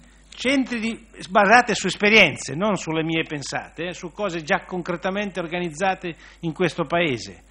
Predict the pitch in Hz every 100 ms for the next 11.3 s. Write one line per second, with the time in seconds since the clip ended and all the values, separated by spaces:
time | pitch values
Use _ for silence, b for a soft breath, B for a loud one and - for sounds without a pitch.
0 | B B B B _ - - 240 - 202
1 | 196 180 196 185 180 170 170 120 107 107
2 | - 151 160 151 147 156 - 160 107 104
3 | 101 147 147 - 143 143 107 - - -
4 | - 113 139 131 - 117 120 127 123 127
5 | 127 120 117 - 117 117 - 127 127 120
6 | - 123 117 104 - - - B B B
7 | B - 147 143 139 135 139 139 B B
8 | B B _ - 147 156 - 123 180 151
9 | 104 123 135 117 117 113 107 113 - -
10 | 165 143 151 131 135 127 107 107 B 190
11 | - 208 170